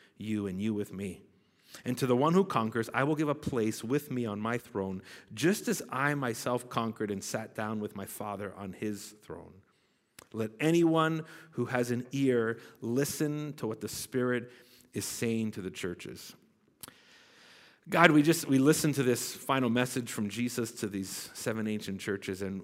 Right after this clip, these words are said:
we just wanna make space right now, room for you to speak to us, for your Spirit to work in us, God. Beyond what,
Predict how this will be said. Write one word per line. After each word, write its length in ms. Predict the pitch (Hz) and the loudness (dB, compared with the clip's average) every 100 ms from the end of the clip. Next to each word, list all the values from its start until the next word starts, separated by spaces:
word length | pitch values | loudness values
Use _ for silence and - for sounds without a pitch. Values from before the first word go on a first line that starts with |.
| - | -10
we 160 | 110 110 | -6 -4
just 180 | 120 127 | -4 -2
wanna 140 | 117 | -2
make 180 | 104 95 | -2 -4
space 500 | - - 110 104 - | -8 -4 -4 -2 -6
right 200 | 92 90 | -6 -6
now, 380 | 95 92 95 92 - _ _ | -8 -8 -8 -12 -18 _ _
room 520 | 110 110 113 110 107 110 | -6 -2 -2 -2 -6 -10
for 400 | - - 95 92 | -16 -8 -4 -4
you 160 | 101 | -4
to 80 | 120 | -4
speak 340 | 113 - 90 - | -6 -8 -12 -10
to 160 | 82 85 | -12 -12
us, 320 | - - - _ _ _ | -14 -18 -20 _ _ _
for 320 | - - 98 | -10 -4 -2
your 380 | 98 117 113 113 - - - | 2 4 4 2 -4 -20 -16
Spirit 400 | - 113 101 101 | -4 0 0 -2
to 80 | |
work 380 | 95 104 101 - - | -2 -2 -2 -6 -10
in 140 | 95 | -8
us, 220 | 90 92 | -8 -12
God. 280 | - 78 92 - _ _ _ _ _ _ _ _ - 104 | -12 -14 -14 -20 _ _ _ _ _ _ _ _ -10 2
Beyond 440 | 113 117 131 120 | 6 6 6 4
what, 220 | 107 98 | 0 -2